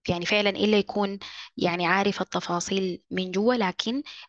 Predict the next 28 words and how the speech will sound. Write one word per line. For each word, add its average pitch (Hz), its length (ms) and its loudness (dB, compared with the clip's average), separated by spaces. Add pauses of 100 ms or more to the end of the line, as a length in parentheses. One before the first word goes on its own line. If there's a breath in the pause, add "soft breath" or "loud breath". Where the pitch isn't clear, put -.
(100)
الحاجات 180 380 2
دي 202 180 0
هي 214 60 4
بتكون - 280 -2
واضحة 190 360 0
جدًا. 190 160 -4
لو 175 200 -2
الزول 190 260 2
فهمها 233 480 -6 (100)
بيقدر 202 340 -2
بعد 170 280 -2
ذاك 190 160 -2
موضوع 175 280 -2
التقديم 208 520 -4 (360 loud breath)
بيبقى 190 220 2
له 196 120 4
حاجة 185 300 0
سهلة. 160 360 -4 (540 loud breath)
كل 254 200 4
الحاجات 190 480 0
اللي 175 120 -2
هم 185 260 -4
طالبينها 180 560 -2
في - 100 -4
الحتة 185 340 -2
حقت 175 300 -4
ال 175 180 -2
requirements 196 680 -4